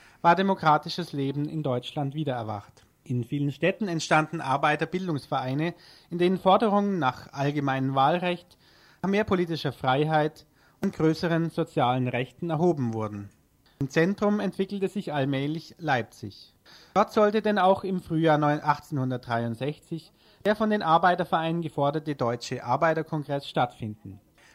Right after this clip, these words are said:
Lassalle formulierte dann den Aufruf zur Gründung einer selbstständigen politischen Partei. Für viele war das damals die Wiederbelebung der Ideen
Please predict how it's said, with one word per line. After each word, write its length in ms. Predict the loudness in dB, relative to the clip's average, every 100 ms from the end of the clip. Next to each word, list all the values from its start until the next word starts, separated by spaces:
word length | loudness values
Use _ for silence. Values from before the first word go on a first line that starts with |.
| _ -4
Lassalle 420 | 2 4 4 2
formulierte 760 | 0 2 0 0 -2 -2 -2 -6 _ _ _
dann 140 | -4 -2
den 140 | -2
Aufruf 520 | -2 -4 -2 -4 -4
zur 160 | -4 -2
Gründung 460 | 0 -2 0 -2
einer 240 | -2 -2 -2
selbstständigen 800 | 0 -2 -2 -4 -2 -4 -8 -6
politischen 560 | -6 -6 -12 -10 -8
Partei. 500 | -8 -4 -2 -4 -6 -16 _ _ _ _ _
Für 120 | -4
viele 320 | -2 -2 2 2
war 160 | 4
das 180 | 2 2
damals 360 | 2 4 2 0
die 120 | -2
Wiederbelebung 640 | 0 2 2 2 0 -2
der 140 | -2 -4
Ideen 480 | -4 -4 -2 -4